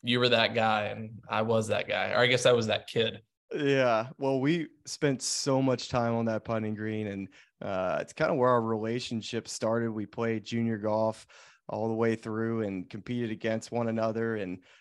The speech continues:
Speaker 2: uh, on, on topic, though, with the pants, there was a concerning video that I saw over the last year or two,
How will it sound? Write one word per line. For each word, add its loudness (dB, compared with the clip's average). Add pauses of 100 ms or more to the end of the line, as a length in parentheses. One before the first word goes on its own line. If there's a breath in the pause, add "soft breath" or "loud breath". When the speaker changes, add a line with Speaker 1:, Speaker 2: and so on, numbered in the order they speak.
(160 soft breath)
Speaker 2:
uh, -2
on, 4
on 0 (420)
topic, 0
though, 0
with -4
the -2
pants, -4 (360)
there 0
was -2
a -8
concerning 2
video 2
that 0
I 0
saw 0
over -4
the 0
last 0
year 0
or -6
two, -4